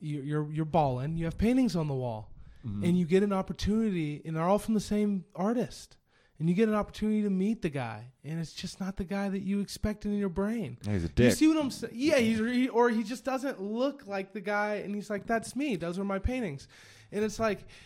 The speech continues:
Speaker 1: whether you'll take him off the wall or not, that's a different discussion, but I feel like it brings it down
Speaker 2: It
Speaker 1: a,
Speaker 2: definitely
Speaker 1: a
Speaker 2: just
Speaker 1: notch.
Speaker 2: loses, like,
Speaker 1: Oversell, underdeliver is kinda what's going on there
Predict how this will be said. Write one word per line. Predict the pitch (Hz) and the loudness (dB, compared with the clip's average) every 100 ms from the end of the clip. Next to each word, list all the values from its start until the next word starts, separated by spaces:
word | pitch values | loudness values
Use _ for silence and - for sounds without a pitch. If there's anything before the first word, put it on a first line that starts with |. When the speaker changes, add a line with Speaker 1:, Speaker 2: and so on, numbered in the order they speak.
| - _ _ _ - | -20 _ _ _ -14
Speaker 1:
whether | 180 175 233 254 | -6 4 4 4
you'll | 247 220 226 | 4 4 6
take | - 254 247 | 6 6 2
him | |
off | 233 226 | -2 0
the | |
wall | 185 196 226 240 226 | 2 4 6 6 4
or | 185 | 0
not, | 175 170 175 | 0 -2 0
that's | 196 233 247 | 2 2 0
a | |
different | 196 208 208 165 | -4 -4 -4 -8
discussion, | 165 - 233 233 208 170 | -8 -6 -4 -2 -4 -4
but | 151 156 - 160 | -4 -6 -8 -10
I | 180 | -10
feel | - 208 233 | -6 -2 -2
like | 233 196 180 | 0 -2 -6
it | 175 156 | -10 -8
brings | 147 180 214 185 | -4 -2 0 -2
it | 160 | -4
down | 147 165 175 160 123 120 - - - | -4 -4 -4 -6 -8 -12 -18 -10 -2
Speaker 2:
It | |
Speaker 1:
a, | 110 | 4
Speaker 2:
definitely | 160 170 175 175 | 6 6 6 8
Speaker 1:
a | |
Speaker 2:
just | 175 117 | 8 6
Speaker 1:
notch. | 110 107 | 2 6
Speaker 2:
loses, | 127 143 143 139 143 139 120 - | 10 10 10 10 8 6 2 -4
like, | - 113 - - | 0 0 2 8
Speaker 1:
Oversell, | 247 285 330 - 277 269 | 8 8 4 4 4 4
underdeliver | 269 269 262 233 208 226 196 156 139 | 4 0 -2 -2 0 -2 -4 -6 -6
is | 170 175 | -6 -8
kinda | - 208 233 240 | -6 -2 0 2
what's | 196 170 | 0 -2
going | 202 190 175 160 | -2 -2 -2 -2
on | 180 214 | -2 -2
there | 185 127 | -4 -4